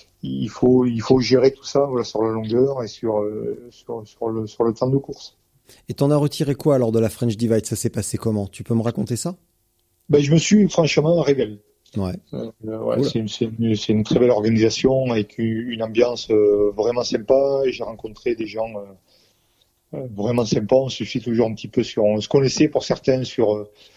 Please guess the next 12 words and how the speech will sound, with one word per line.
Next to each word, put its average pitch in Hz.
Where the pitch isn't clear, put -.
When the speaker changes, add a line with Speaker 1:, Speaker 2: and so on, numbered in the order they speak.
Speaker 1:
via 113
Facebook. 135
On, 104
on, -
on -
a 127
pu -
se 107
croiser. 139
Hein, 131
et 107
j'ai, 104